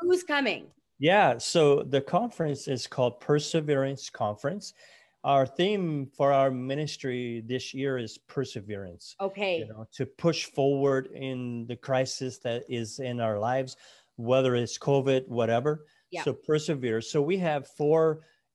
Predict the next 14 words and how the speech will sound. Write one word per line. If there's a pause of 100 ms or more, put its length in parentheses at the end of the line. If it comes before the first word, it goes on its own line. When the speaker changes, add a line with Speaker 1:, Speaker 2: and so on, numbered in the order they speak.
Speaker 2:
industry
leading, (200)
uh, (640)
speakers,
uh, (120)
believers
in (460)
Jesus.
And, (400)
uh,
one
is
Kay
Warren.